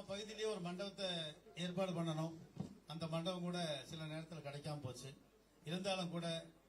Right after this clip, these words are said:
எல்லாத்தையும் ஒண்ணு சேர்த்தி வச்சிருக்கோம். அது மட்டும் இல்ல, நம்ம தலைவருக்கு அவ்வளவா தெரியாது, இருந்தாலும் அவரோட கவனத்துக்கு கொண்டு போறோம். நாங்க விஸ்வகர்மால வந்து கிட்டத்தட்ட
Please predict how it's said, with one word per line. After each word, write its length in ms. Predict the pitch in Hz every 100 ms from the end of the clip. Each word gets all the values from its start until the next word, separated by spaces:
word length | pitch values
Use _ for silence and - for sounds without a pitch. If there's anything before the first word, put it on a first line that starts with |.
| - - 147
எல்லாத்தையும் 360 | 175 180 170
ஒண்ணு 120 | 170 175
சேர்த்தி 280 | 165 156 165 160 143
வச்சிருக்கோம். 460 | 143 147 143 160 - - - - - -
அது 100 | 151 190
மட்டும் 220 | 202 196
இல்ல, 100 | 180 147 135 - - - - 175 131 - - 170 175 - 151
நம்ம 160 | 151 156 151 147
தலைவருக்கு 380 | 156 190 190 175
அவ்வளவா 220 | 165 170 170
தெரியாது, 400 | 151 170 151 135 160 - - -
இருந்தாலும் 320 | 147 170 160
அவரோட 240 | 147 143 139 127
கவனத்துக்கு 400 | 143 175 170 147
கொண்டு 140 | 143 139
போறோம். 260 | 131 127 - - - - - - - - - - - 147
நாங்க 180 | 160 160
விஸ்வகர்மால 560 | 165 220 220 202 190 180
வந்து 160 | 170 175
கிட்டத்தட்ட 380 | 170 170 - -